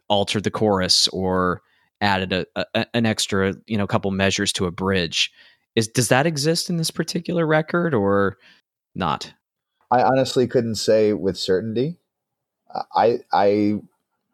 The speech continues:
Speaker 2: I feel like from a sound perspective, it would be, it would make more sense to me to think that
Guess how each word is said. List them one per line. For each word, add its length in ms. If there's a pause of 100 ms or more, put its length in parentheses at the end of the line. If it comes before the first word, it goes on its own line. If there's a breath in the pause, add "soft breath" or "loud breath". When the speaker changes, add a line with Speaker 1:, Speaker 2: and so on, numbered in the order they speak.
(120)
Speaker 2:
I 100
feel 280
like 180
from 220
a 60
sound 540
perspective, 800 (520)
it 180
would 180
be, 540 (640)
it 100
would 140
make 260
more 220
sense 360
to 100
me 360
to 140
think 420
that 440